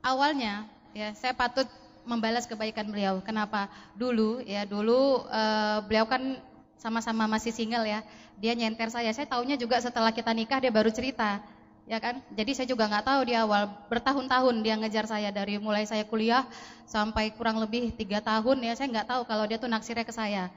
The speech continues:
<laughs> Mungkin dia punya feeling kalau dia nikah saya, dia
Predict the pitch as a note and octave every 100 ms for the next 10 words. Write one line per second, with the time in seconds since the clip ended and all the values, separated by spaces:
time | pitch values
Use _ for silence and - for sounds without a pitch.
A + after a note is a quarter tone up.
0 | - - - - G#3 G#3+ A3 G#3+ G3+ A3
1 | - - - - - - - - A4 F#4+
2 | B4 C5 B4 A4 F#4 - - - - -
3 | C#4 C#4 F4 F4+ F4+ D#4+ D4 D4 F#4 E4
4 | C4+ C4 B3 C4 C4 C4+ C4+ C4 C#4 D4